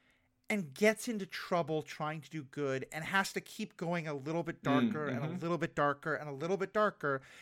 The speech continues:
Speaker 1: till he's maybe intentionally, maybe not intentionally getting people killed.
Speaker 2: Right.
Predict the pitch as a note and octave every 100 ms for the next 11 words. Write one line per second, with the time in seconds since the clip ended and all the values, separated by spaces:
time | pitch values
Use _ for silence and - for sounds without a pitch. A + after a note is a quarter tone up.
0 | - _ - G#3 - G#3+ G#3+ E3+ F#3+ G3+
1 | A3+ C4+ C#4 C#4+ C#4 C4 C4+ C#4 - B3+
2 | C4 A#3 A#3 A#3 G#3 G#3+ A3+ G3+ D#3+ F#3
3 | F#3 G#3 D#3+ C#3 F3 F3 B3+ A#2 F#2+ -